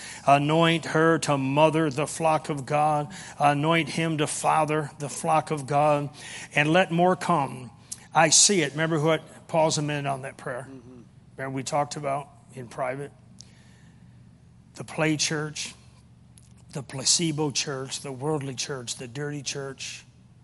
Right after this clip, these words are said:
Speaker 1: They're coming undone. Now, some of those people will never serve God again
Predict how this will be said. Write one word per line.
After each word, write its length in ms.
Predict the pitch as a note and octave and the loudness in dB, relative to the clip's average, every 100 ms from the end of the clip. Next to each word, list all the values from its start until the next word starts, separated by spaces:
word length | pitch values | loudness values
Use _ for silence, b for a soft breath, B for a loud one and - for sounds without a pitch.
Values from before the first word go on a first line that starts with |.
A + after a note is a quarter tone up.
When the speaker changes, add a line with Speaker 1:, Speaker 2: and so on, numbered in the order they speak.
| - - - - - - | -20 -20 -20 -20 -20 -16
Speaker 1:
They're 80 | D3+ | -10
coming 300 | - E3 C#3+ | -6 -4 -4
undone. 600 | B2 A2+ C3 B2 F#2+ C#3 - - - - - - - - - - | -6 -10 -12 -12 -14 -18 -20 -20 -20 -20 -20 -20 -20 -20 -20 -20
Now, 140 | - A#2+ | -16 -2
some 260 | - F#3+ | 0 2
of 60 | G3 | 0
those 180 | D#3+ C#3+ | 0 -2
people 320 | D3+ C3+ C#3 | -4 -6 -8
will 60 | A#2+ | -8
never 260 | D3 D3+ | -8 -4
serve 360 | D3 D#3+ C#3+ B2+ | -4 -4 -6 -10
God 220 | C3+ C3+ | -10 -10
again 400 | A2+ C3 B2 C3+ | -12 -16 -16 -20